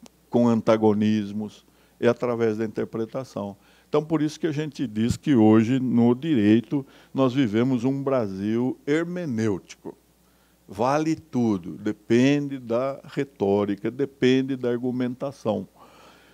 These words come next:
Não é difícil verificar que não há acordo em relação ao mesmo texto normativo,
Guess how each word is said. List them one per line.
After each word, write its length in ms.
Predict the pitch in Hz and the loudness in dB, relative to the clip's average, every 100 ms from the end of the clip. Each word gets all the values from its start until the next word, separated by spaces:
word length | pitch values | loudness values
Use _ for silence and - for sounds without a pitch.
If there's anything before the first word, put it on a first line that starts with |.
| _ _ - | _ _ -2
Não 120 | 208 | 0
é 60 | |
difícil 560 | 196 156 - 165 - 113 | 2 0 0 -2 0 0
verificar 840 | 110 117 104 110 - 127 143 110 92 | 2 2 0 -6 -2 2 2 2 -2
que 180 | - | 0
não 220 | 165 165 180 | 0 2 -2
há 140 | 175 | -2
acordo 840 | 139 - 156 175 147 101 95 82 - | -6 2 6 8 6 0 -4 -6 -12
em 120 | 113 107 | -8 -2
relação 560 | 117 107 92 - 107 | 0 0 -2 -6 -4
ao 120 | 104 | -2
mesmo 680 | 104 120 147 175 180 160 165 | -4 0 8 10 10 6 -4
texto 840 | 165 - 160 165 139 - - 160 160 _ _ | -8 -2 0 0 -2 -8 -2 -2 -4 _ _
normativo, 1000 | - 131 131 131 117 - - 139 151 151 | -2 2 2 2 -2 -4 -4 -2 -2 -4